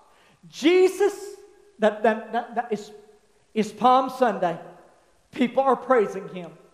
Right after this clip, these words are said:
People have got their branches. They're waving them. They're laying down saying, "Blessed is he that comes in the name of the Lord." If anybody's worthy of our praise, you are, Jesus. But Jesus is riding on that donkey,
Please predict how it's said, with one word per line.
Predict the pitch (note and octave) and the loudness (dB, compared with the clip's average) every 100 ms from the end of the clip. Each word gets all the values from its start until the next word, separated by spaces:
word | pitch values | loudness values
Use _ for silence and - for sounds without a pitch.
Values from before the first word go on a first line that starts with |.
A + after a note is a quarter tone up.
| _ _ _ _ | _ _ _ _
People | C#4+ D#4 C4 C#4 | 2 4 8 6
have | C#4 | 8
got | C#4+ C#4 D4+ | 4 6 8
their | D4 | 8
branches. | D4 C#4+ D4 A#3 A3+ | 8 4 2 -2 4
They're | D4 D4+ | 6 8
waving | D4 C4+ A#3 | 8 6 4
them. | B3 | 2
They're | C4+ C4 | 6 8
laying | C#4 C4+ | 6 6
down | C#4 B3 A#3 | 4 4 2
saying, | C4 | 4
"Blessed | C#4 D4+ B3+ | 6 6 2
is | A#3 C#4+ | -6 -4
he | C#4+ | -4
that | C4+ | 4
comes | D4 B3+ | 4 4
in | B3 | 0
the | C4+ | 2
name | C4+ | 0
of | A#3 | 6
the | |
Lord." | C4+ - - | 6 4 -2
If | D4+ D4+ D#4 | 0 2 2
anybody's | D4 D4+ C#4+ C4+ C4 | 4 6 6 4 8
worthy | D#4 D4 C#4 | 8 8 4
of | |
our | C#4 C4+ | 4 6
praise, | D4+ E4+ C#4+ D#4+ | 6 6 4 6
you | G#4+ | 8
are, | A4+ A#4 A4 | 10 10 8
Jesus. | E4+ E4 A#3 A3+ - - - - _ _ _ _ _ _ _ _ _ _ _ _ _ _ _ _ _ _ _ _ _ _ _ _ _ | 2 0 0 -4 -4 -12 -20 -20 _ _ _ _ _ _ _ _ _ _ _ _ _ _ _ _ _ _ _ _ _ _ _ _ _
But | A3 A3+ | 2 2
Jesus | A3+ D4 C4+ B3 - | 2 -2 -2 -4 -4
is | A#3 | -4
riding | A#3+ C4+ C4 B3+ | 2 4 4 4
on | C4 A#3 | 2 4
that | B3 A#3 | 0 4
donkey, | B3 A#3 - G#3+ | 2 2 -2 -8